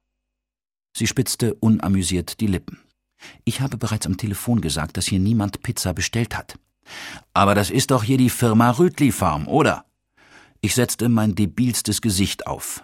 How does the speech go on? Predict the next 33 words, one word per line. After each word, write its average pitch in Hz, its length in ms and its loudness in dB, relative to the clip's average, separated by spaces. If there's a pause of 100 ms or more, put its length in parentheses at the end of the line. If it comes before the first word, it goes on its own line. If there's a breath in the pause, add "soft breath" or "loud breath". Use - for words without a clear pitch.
während 98 320 0
ich 95 140 -6
mich 90 180 -4
umsah 110 440 2
und 90 220 -4
mir 98 120 0
die 90 180 -4
Anordnung 90 520 0
der 80 100 -2
Flure 95 460 -2
und - 200 -4
Türen 101 320 2
einprägte, - 580 -8 (320 loud breath)
den 101 120 2
Standort 101 520 0
des 87 120 -2
Kopierers 110 680 0
und 80 160 -4
der 80 100 -4
Toiletten, 92 520 -2 (280 soft breath)
die 85 60 0
Machart 92 680 0
der 73 80 -4
Büroschränke. 98 640 0 (640 loud breath)
Es - 100 -4
gab - 220 2
etliche 113 460 -2
abschließbare 82 640 -2
Aktenschränke 73 600 -4
aus 71 140 -4
schwarz - 280 -4
lackiertem 80 380 -4
Stahl. 80 400 -2